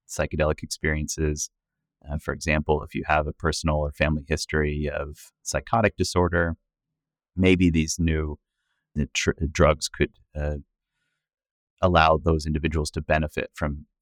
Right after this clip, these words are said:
other aspects of this treatment. And then scientifically, it would just be fascinating <laughs> to see if you could take away the acute subjective effects and still get persisting benefits. Personally, I find that quite implausible. I think,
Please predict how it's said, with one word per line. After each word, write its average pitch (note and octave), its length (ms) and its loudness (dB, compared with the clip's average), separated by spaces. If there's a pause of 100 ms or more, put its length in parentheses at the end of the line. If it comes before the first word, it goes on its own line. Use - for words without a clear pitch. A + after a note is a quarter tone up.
other D#2 200 2
aspects C#2+ 460 -4
of - 120 -10
this - 140 -10
treatment. - 460 -6 (1040)
And A#2 100 8
then A2 120 8
scientifically, F#2 640 4
it - 20 8
would E2 80 4
just E2+ 140 -8
be - 80 -4
fascinating C#2 840 0 (240)
<laughs> G#2+ 240 2
to G2 140 2
see F2 500 4
if D#2 160 2
you F#2 100 2
could D2+ 200 -8
take F2 280 0
away D#2+ 500 6
the D2 100 -2
acute - 260 -4
subjective - 460 -4
effects D#2 360 0
and F#2 120 -8
still D2+ 440 0 (280)
get - 180 0
persisting D#2 520 -4
benefits. D#2 560 -4 (320)
Personally, B2 440 6
I F2+ 80 8
find F2+ 280 4
that D#2 140 0
quite - 280 2
implausible. F#2 720 2 (720)
I G2+ 80 2
think, G2 340 2